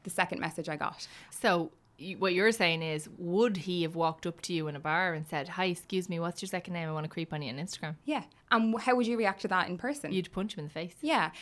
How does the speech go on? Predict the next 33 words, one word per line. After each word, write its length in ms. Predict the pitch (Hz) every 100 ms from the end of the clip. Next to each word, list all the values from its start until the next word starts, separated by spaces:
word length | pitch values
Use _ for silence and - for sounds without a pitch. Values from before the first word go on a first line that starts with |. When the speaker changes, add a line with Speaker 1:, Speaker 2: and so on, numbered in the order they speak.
| -
Speaker 1:
And 100 | 262
I 40 | 269
mean, 220 | 269 240
maybe 240 | 269 311
that 160 | 277 240
was 140 | 240
in 120 | 208 180
jest, 440 | 196 262 - -
or 80 | 214
maybe 200 | 202 196
that 140 | 196
was 140 | 190 185
in, 300 | 180 175 165 -
you 120 | 196
know, 240 | 175 165 - _
that, 280 | - 190 202 -
that 140 | 294
could 140 | 294 -
come 120 | 294
across 340 | 285 262 254
a 40 | 254
lot 160 | 233
easier 400 | 226 240 240 269 269
in 140 | - 226
person 400 | 220 233 330 339 -
and, 100 | 202
you 60 | 196
know, 120 | 208
a 40 | 185
lot 160 | 208
softer. 400 | 214 196 - 214 - - _
But 200 | - 190 -
in 260 | 247 247